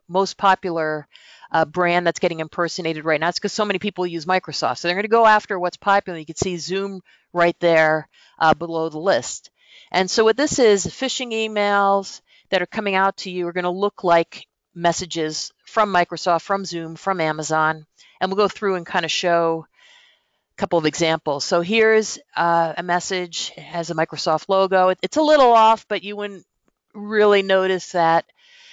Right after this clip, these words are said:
Uh, it's not that obvious. It said, "Your, your password's about to expire." Whenever your password expires, uh, you know, if you're on a ninety-day reset policy, et cetera, it's kind of a pain in the neck. So it's one of those things that you generally want to do quickly. Again, that social engineering,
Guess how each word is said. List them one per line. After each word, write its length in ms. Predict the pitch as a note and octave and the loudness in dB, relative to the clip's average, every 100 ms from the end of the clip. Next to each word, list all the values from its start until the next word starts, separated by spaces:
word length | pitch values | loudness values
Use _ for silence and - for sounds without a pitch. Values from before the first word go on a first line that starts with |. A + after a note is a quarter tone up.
| - _ | -20 _
Uh, 240 | F3 D#3+ A#2 | 0 2 0
it's 140 | D#3 F3 | 0 0
not 160 | E3+ | 2
that 200 | F3+ F#3 | 4 6
obvious. 640 | E3+ E3 E3+ D#3 D#3 - - _ _ _ | 6 4 0 -6 -6 -10 -14 _ _ _
It 60 | |
said, 240 | - B3 F#3 _ | 0 0 0 _
"Your, 140 | G#3 A3 | -6 -4
your 180 | F3+ G3+ | -2 0
password's 480 | G#3 G#3 A3 F#3 | 2 0 0 -6
about 260 | E3+ E3+ E3 | 0 0 2
to 120 | E3+ | -4
expire." 640 | D3+ - D#3 D3 C#3+ C#3 - _ _ _ _ _ _ _ | -8 -4 0 2 0 -4 -16 _ _ _ _ _ _ _
Whenever 220 | A#3 D4 | 0 2
your 140 | E4+ D#4+ | 2 0
password 480 | A3 A#3+ A#3+ B3 G#3 | 2 2 2 -4 -6
expires, 760 | - - F#3+ F#3+ F#3+ F#3 A#3+ _ _ - | -6 0 2 4 2 -2 -8 _ _ -12
uh, 500 | - - D#3+ E3 C3+ | -8 -4 -2 -2 -4
you 60 | F3+ | -8
know, 40 | |
if 120 | D#3+ | -4
you're 100 | F#3 | -2
on 80 | F3+ | 0
a 80 | F3+ | 0
ninety-day 480 | F3 F3 E3+ E3+ E3 | -2 -4 -2 0 0
reset 460 | D#3+ E3 F3 - | -6 -4 -4 -4
policy, 400 | - E3 E3 - | 0 2 2 -4
et 60 | D3+ | -4
cetera, 140 | F3 | -4
it's 120 | F3+ | -2
kind 120 | - E4 | -4 -4
of 60 | |
a 60 | D#4 | -2
pain 260 | A3 G3+ | 0 -2
in 60 | G3 | 0
the 100 | F3+ | 0
neck. 200 | F3 F3 | 0 0
So 100 | F#3+ | -6
it's 120 | - | -4
one 140 | B3+ D4 | -4 0
of 60 | |
those 180 | A#3 - | 0 2
things 360 | A3+ G#3+ G3 E3+ | 0 0 -2 0
that 180 | F3 | 0
you 100 | E3 | -2
generally 400 | E3 F#3 F#3+ G3+ | -6 -6 -4 -6
want 200 | F#3+ F3+ | -4 -6
to 60 | E3+ | -6
do 160 | D3+ D#3 | -10 -10
quickly. 460 | - D#3+ G3 G#3 | -4 -2 2 2
Again, 340 | E3 D#3+ E3+ E3 | 0 0 0 0
that 160 | D#3 | -6
social 380 | - F3 - F3 | -6 -8 -4 -4
engineering, 640 | E3+ E3 E3+ F3+ F#3 F#3 | -4 -6 -6 -4 -2 -4